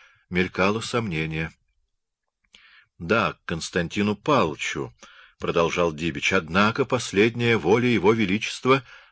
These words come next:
нам неизвестна". "О чём же вы раньше думали?" проговорил Волконский с нетерпением.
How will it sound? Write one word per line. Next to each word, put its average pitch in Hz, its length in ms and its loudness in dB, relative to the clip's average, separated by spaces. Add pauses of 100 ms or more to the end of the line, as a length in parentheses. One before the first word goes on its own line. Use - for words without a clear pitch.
нам 90 300 0
неизвестна". 98 840 0 (1400)
"О 85 140 -2
чём 104 260 2
же 95 120 2
вы 95 120 6
раньше 85 480 0
думали?" 104 560 -2 (1000)
проговорил 101 520 4
Волконский 98 600 0
с - 100 -10
нетерпением. 92 640 -2